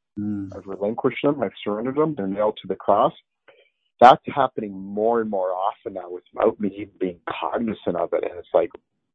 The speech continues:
Speaker 2: and now another change in answering your question, the second thing is that when, when I am in those situations now, John,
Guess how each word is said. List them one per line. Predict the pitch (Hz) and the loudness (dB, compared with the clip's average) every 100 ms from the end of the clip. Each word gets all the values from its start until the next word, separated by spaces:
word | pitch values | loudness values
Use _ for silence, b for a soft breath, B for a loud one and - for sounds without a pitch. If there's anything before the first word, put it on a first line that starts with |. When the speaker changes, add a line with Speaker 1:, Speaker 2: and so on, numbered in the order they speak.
| _ | _
Speaker 2:
and | 101 101 | 0 8
now | 113 135 104 110 _ _ _ _ _ _ | 10 10 8 2 _ _ _ _ _ _
another | 104 123 147 139 - | 4 6 6 2 0
change | 151 160 160 | 0 0 -2
in | 147 | -4
answering | 151 - 151 | -4 -4 -4
your | 151 | -4
question, | 143 147 151 - | -2 -2 -2 -6
the | 123 - | -4 -2
second | 127 151 - | -2 -4 -4
thing | 156 143 | -4 -4
is | 107 | -2
that | 117 104 101 _ _ _ _ _ _ | 2 4 2 _ _ _ _ _ _
when, | 117 113 - _ _ - | 0 0 -4 _ _ -8
when | 113 | 0
I | 113 107 | 2 4
am | 113 135 | 2 0
in | 127 | 0
those | 113 - - | 0 -2 -10
situations | - - 95 104 - 139 135 | -12 -6 -4 -4 -6 -4 2
now, | 135 135 | 2 2
John, | 131 127 139 185 | 0 2 4 2